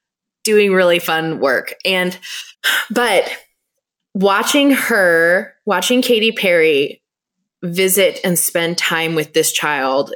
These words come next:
who, like, all she wanted to do, like, her, you know, last wish on earth was to see Katy Perry. I mean, what a responsibility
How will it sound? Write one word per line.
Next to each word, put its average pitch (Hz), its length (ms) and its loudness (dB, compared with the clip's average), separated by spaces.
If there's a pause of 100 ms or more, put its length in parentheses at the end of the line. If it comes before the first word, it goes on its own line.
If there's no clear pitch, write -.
who, 156 380 2
like, 135 360 -4
all 185 180 2
she 196 200 -2
wanted 170 240 0
to 160 120 -4
do, 143 440 2 (300)
like, 151 140 -2
her, 165 200 0 (320)
you 185 120 -2
know, - 200 -6
last 180 380 -2
wish 165 280 2
on 165 160 0
earth 156 300 0
was 156 240 0
to - 60 -4
see 160 200 -2
Katy 156 320 -2
Perry. 143 560 -2 (720)
I 175 160 -2
mean, 160 380 0 (380)
what 175 260 -2
a 214 60 2
responsibility 175 1120 0